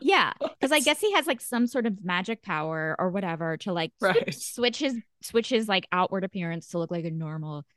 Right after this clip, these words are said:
Speaker 1: person.
Speaker 2: Right. So that's confusing.
Speaker 1: Mm-hmm.
Speaker 2: I, I, yeah, I, uh, yeah, I, I don't even know.
Speaker 1: Yeah.
Speaker 2: But,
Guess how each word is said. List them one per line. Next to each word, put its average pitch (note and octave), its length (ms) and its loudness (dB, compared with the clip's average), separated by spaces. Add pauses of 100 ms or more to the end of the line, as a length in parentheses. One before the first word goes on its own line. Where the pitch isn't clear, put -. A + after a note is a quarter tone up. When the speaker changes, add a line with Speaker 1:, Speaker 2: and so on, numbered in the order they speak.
(180)
Speaker 1:
person. F#3+ 680 -6 (240)
Speaker 2:
Right. - 120 2 (140)
So D#4+ 380 -2
that's B3+ 320 6
confusing. F#4 760 4 (180)
Speaker 1:
Mm-hmm. A3+ 420 0
Speaker 2:
I, A3 200 -10 (1160)
I, - 260 0
yeah, A#3 600 2
I, A3 160 0
uh, F#3 760 -8
yeah, D3 340 -2 (160)
I, - 240 -6 (480)
I F#3+ 160 2
don't E3 200 -2
even A#2 240 -6
know. - 260 -14 (440)
Speaker 1:
Yeah. A3+ 100 4
Speaker 2:
But, F3+ 240 4